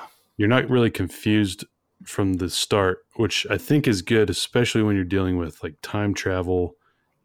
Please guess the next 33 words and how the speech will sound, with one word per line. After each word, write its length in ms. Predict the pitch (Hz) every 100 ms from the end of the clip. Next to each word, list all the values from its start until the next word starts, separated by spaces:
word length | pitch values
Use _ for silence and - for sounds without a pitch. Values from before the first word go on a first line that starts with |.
| _
and 360 | 95 87 82 80 _ _ _ _
time 680 | - - 98 95 90 85 - -
anything. 560 | 104 90 78 87 82 78 - _ _ _ _ _ _
Um, 400 | 101 90 82 87 _ _
you 80 | 98
know 120 | 101 104
that 160 | 98
there's 220 | 98 95
these 220 | 90 87 -
three 220 | 107 110
beings 640 | 101 104 104 104 95 - - -
that 260 | 92 90 - _ _ _ _ _ _
are 60 | 98
kind 220 | - 101
of 80 | 92
in 80 | 87
charge. 680 | - 110 110 107 - - - _ _ -
You 80 | 98
don't 200 | 104 104
know 100 | 101
if 100 | -
they 140 | 101
even 160 | 95 92
exist 480 | 82 82 98 - 107
yet, 240 | 101 - - - _
but 300 | - 82 - _ _ _ _ _ _
you 140 | -
know 180 | 92 90
that 180 | 87 87 - _ _
they've 160 | 95 82
been 140 | 85
talked 300 | - 98 92
about. 420 | 95 95 92 92